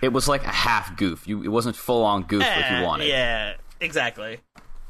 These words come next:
Speaker 2: Uh, it was still solid though. I gave this one a meh. It
Speaker 1: All right.
Speaker 2: was fine. No, nothing, nothing crazy special. Nothing that's gonna blow you away. But it was a good wrestling match, and everyone got, got their shit in. You know.
Speaker 1: <sighs> That's, it's always nice when you have a good wrestling match.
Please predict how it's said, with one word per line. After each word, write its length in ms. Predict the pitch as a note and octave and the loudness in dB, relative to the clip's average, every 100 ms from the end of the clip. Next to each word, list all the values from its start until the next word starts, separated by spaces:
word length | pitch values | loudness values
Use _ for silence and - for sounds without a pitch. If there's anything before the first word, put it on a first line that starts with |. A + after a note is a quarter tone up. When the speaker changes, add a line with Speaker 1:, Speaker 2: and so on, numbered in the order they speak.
| - | -4
Speaker 2:
Uh, 220 | F#3 F#3 F#3+ | 0 2 2
it 60 | |
was 120 | C4 A#3+ | 2 2
still 160 | D#4+ | 0
solid 340 | - F#3 F3 D#3+ | 2 4 4 4
though. 140 | D#3 | 2
I 140 | D#3+ D#3+ | 2 0
gave 140 | E3+ | 0
this 120 | D#3 | -2
one 140 | D#3 C3+ | -2 -2
a 20 | |
meh. 200 | B2+ B2+ - _ - | -2 -4 -6 _ 2
It 40 | |
Speaker 1:
All 60 | A#3 | 4
right. 60 | |
Speaker 2:
was 100 | A#3 | 4
fine. 400 | - C#3 C#3 C#3 - - - | 2 0 0 -4 -12 -18 -4
No, 220 | F3 F3 F3+ | 0 0 0
nothing, 380 | F#3 F3+ D#3+ | -2 -2 -4
nothing 320 | E3+ F3+ F3+ D#3 | -2 -2 -4 -6
crazy 380 | - D#3+ D3+ | -2 -2 -2
special. 340 | D3+ E3 D3+ D3+ | -4 -2 0 0
Nothing 260 | D3 C#3 | -2 -2
that's 140 | C#3 B2 | -6 -6
gonna 140 | C#3 | -6
blow 160 | B2+ C3 | -4 -4
you 160 | C3 B2 | -4 -6
away. 220 | B2+ B2 | -4 -4
But 260 | C3+ B2 _ - _ | -4 -6 _ -20 _
it 100 | - | -6
was 100 | G3 | -4
a 40 | D#3+ | -2
good 200 | D#3 D3 | 0 2
wrestling 340 | C3+ - C#3 | 2 0 -4
match, 240 | C#3 C#3 | -2 -2
and 140 | - D#3 | -4 -6
everyone 340 | D#3+ D#3+ E3 | -2 -2 0
got, 320 | D#3+ D#3 - | 0 0 -2
got 220 | - C#3+ C#3+ | -2 0 0
their 160 | C#3+ | -4
shit 200 | - C#3 | -4 -4
in. 200 | B2+ C3+ - | -2 -4 -10
You 140 | C#3+ | -8
know. 160 | C3 C3+ | -6 0
Speaker 1:
<sighs> 1040 | - - C3+ - - - - - - - - | 0 2 0 -2 -6 -6 -6 -8 -10 -12 -8
That's, 220 | A2+ - - | -8 -6 -8
it's 500 | - - - - G#3+ | -10 -10 -12 -6 -2
always 220 | G3+ - | 0 0
nice 140 | - | -2
when 100 | A#2+ | -4
you 20 | |
have 100 | G2 | -6
a 40 | - | -6
good 180 | F#2+ F2 | -6 -6
wrestling 360 | E2 - C#2 | -10 -12 -14
match. 340 | C#2+ C#2 - | -14 -14 -16